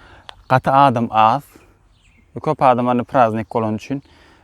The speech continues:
zatdar da, integim açylyk manýatandar bolmok bary mümkin. Şu wagt atsyzda diňe biz bar, indi şular ýignap çöpläptirler. Eýtgeneým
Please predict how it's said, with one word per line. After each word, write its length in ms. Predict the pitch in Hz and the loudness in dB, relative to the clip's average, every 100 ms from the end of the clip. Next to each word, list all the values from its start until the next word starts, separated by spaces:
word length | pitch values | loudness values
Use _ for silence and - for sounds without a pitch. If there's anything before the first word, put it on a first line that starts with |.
| _ - 104 101 101 101 _ - | _ -16 -12 -10 -12 -14 _ -6
zatdar 460 | 107 110 - 123 | -6 -6 -6 -4
da, 160 | 107 98 | -4 -6
integim 380 | 120 107 117 117 | -8 -2 -2 0
açylyk 340 | 117 - - | -2 -4 -8
manýatandar 480 | 110 110 113 110 104 | -6 -6 -6 -6 -6
bolmok 340 | 107 110 107 101 | -6 -6 -6 -8
bary 80 | |
mümkin. 480 | 113 135 120 - 98 _ _ - _ _ _ _ _ | -2 -2 -2 -4 -6 _ _ -20 _ _ _ _ _
Şu 120 | - | -10
wagt 280 | - 127 123 | 0 2 2
atsyzda 440 | 123 - 120 107 110 | -2 -6 -8 -6 0
diňe 260 | 123 107 | 0 0
biz 160 | 123 131 | -2 2
bar, 180 | 156 165 - | 2 0 -6
indi 180 | 120 120 | -8 -6
şular 280 | - 127 127 - - 127 _ | -6 -6 -6 -16 -20 -20 _
ýignap 320 | 107 104 110 | -10 -10 -12
çöpläptirler. 680 | - 117 - 123 _ 143 120 | -12 -14 -8 -10 _ -10 -8
Eýtgeneým 640 | 107 - - 110 - 120 | -10 -12 -12 -12 -12 -14